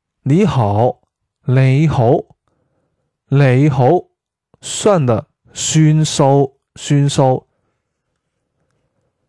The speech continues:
好，主词造句，答案是：你的电话号码多少？你嘅电话号码几多？今日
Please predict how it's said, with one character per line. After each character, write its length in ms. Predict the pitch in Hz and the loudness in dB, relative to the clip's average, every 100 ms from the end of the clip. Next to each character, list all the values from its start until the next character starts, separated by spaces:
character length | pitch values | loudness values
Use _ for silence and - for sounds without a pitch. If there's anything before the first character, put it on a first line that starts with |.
| _ _ _ _ _ _ _ _ - | _ _ _ _ _ _ _ _ -4
好， 280 | 147 143 - | -4 -4 -6
主 280 | - 135 127 | -2 -2 -2
词 260 | - 170 | 0 0
造 200 | 180 156 | 0 0
句， 240 | 131 131 - _ _ _ - | -2 -6 -8 _ _ _ -4
答 120 | 123 | -2
案 200 | 135 123 | 0 -2
是： 240 | 120 113 - _ _ _ _ _ _ _ _ - | -2 -6 -8 _ _ _ _ _ _ _ _ -4
你 120 | 147 | -2
的 80 | 156 | 0
电 240 | 214 185 | 0 0
话 240 | 165 165 139 | 0 0 2
号 180 | 151 | 0
码 320 | 143 113 104 - _ | 0 0 -2 -6 _
多 200 | 143 151 | -2 0
少？ 320 | - 101 - _ _ _ | -2 -6 -8 _ _ _
你 120 | 127 143 | -2 0
嘅 80 | |
电 200 | 147 120 | 0 0
话 200 | 127 143 | 2 2
号 180 | 151 131 | 0 0
码 320 | 120 110 120 - | 0 -2 -4 -4
几 180 | 113 127 | -4 -2
多？ 420 | 143 120 - _ _ _ _ _ _ | 0 -2 -4 _ _ _ _ _ _
今 240 | 208 208 151 | -4 0 0
日 160 | 123 | -2